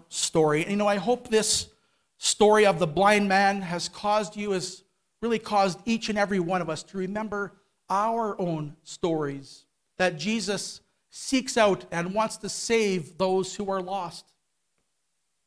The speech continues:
And we can be encouraged once again that when we are saved, that we can stand firm in Christ Jesus. God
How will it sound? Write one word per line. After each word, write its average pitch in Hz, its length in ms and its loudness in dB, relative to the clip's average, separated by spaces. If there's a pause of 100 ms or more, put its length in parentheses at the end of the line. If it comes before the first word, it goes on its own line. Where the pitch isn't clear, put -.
(760)
And 185 140 0
we 226 100 2
can 226 160 0
be 202 100 2
encouraged 214 600 2
once 214 220 -2
again 196 280 -2
that 170 260 -2 (100)
when 214 220 -2
we 185 300 -6 (140)
are 214 200 -2
saved, 156 540 -6 (580)
that 170 220 -4
we 214 160 -4
can 170 240 -10
stand 180 600 -6 (800)
firm 143 440 -2 (440)
in 160 120 -6
Christ 156 400 -4
Jesus. 135 400 -14
God 196 580 0